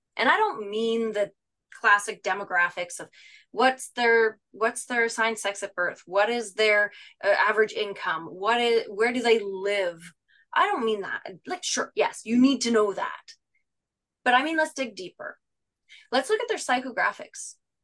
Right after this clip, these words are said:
Let's look at what it means to, to them to, to live in a certain lifestyle, to navigate the world within their brains. How do they think? What are their emotions like?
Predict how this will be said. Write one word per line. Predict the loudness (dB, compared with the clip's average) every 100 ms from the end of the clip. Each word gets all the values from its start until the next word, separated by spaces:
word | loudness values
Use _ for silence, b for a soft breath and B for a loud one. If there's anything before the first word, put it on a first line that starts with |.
| _ _ _ _ -2
Let's | 0 0
look | -6 -6 0
at | 2 2 2
what | 0
it | 0 -4
means | -6 -6 -8 -10 -14 -14
to, | -16 -16 -20 -20 -8
to | -6
them | 0 0 0 -4 -10
to, | -6 -6
to | -2 0
live | 0
in | 0
a |
certain | -4 -4 -2
lifestyle, | -2 -2 -8 -10 -10 -16 _ _ _ _ _ _ _ _ _ _ -4
to | 2
navigate | 4 2 0 -6 -8 -10 -2
the | -2
world | 2 4 4 2 -10 -8
within | 2 2 4 2
their | 2 -2 -6
brains. | -6 -4 -4 -10 -10
How | -4 -2
do | -2
they | -6 -8 -14
think? | -14 -10
What | -8
are | -2
their | -2 -2
emotions | -6 -10 -14 -18 -18
like? | -14 -14